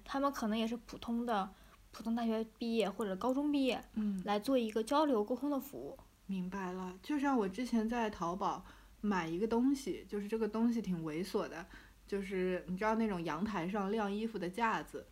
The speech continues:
Speaker 1: 哦，你说到猥琐，我不小心我想歪了。
Speaker 2: 哎呀。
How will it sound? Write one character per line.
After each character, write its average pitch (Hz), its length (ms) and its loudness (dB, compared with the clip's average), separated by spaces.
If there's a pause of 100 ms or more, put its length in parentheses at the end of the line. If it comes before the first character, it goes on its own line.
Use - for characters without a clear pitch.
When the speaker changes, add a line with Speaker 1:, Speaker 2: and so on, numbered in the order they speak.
(140)
Speaker 1:
哦， 214 260 -2
你 208 100 2
说 269 140 4
到 302 100 10
猥 254 140 6
琐， 254 160 2
我 202 40 0
不 233 140 -2
小 226 80 2
心 247 160 -4
我 262 80 0
想 196 220 0
歪 254 180 4
了。 294 160 2 (600)
Speaker 2:
哎 262 100 10
呀。 311 180 10